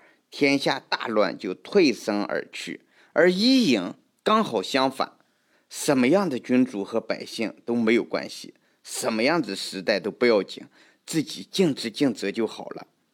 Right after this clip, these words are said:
孔子和伯夷和伊尹又不一样，可以做官的时候就出来做官，应该终止的时候就马上终止，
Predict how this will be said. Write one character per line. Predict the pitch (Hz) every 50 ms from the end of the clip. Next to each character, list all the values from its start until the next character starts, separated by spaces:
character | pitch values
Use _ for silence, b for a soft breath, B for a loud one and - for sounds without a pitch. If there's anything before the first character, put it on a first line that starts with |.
| _ _ _
孔 | - - - - 123 135 180 226 220
子 | - - - - - - _ _ _ _ _ _ _ _
和 | - - - -
伯 | - - - 87 98 104
夷 | 104 98 82 76 58 60 - b b b
和 | b - - 107 104
伊 | 104 - 98 107 113 117 107 95
尹 | - - - - _ _ _
又 | - 131 156 156
不 | - - - -
一 | - - - -
样， | 60 - - - _ _ _ _ _ _ _ _ _
可 | - - 139 165
以 | 160 135 113
做 | - - 139 120
官 | - 113 113 113
的 | 107 95
时 | - - 98
候 | 92 104 104
就 | - 92 95
出 | - - - - 131
来 | 107 95
做 | 87 - - 98 85
官， | - - 101 - - b b b b b b b b b b
应 | 113 117 143 147 143
该 | 151 156 147
终 | 143 - 156 151 147
止 | 139 - -
的 | - - 92
时 | 98 - - 98
候 | 95 - 95 82 - _ _ _ _ _ _ -
就 | - 113 101 85 - _ _ _ _ _ _ _ _ _ _ _ _ _ _ -
马 | 113 110 113 - -
上 | - - 139 120 95
终 | - 98 98 98
止， | 95 - - -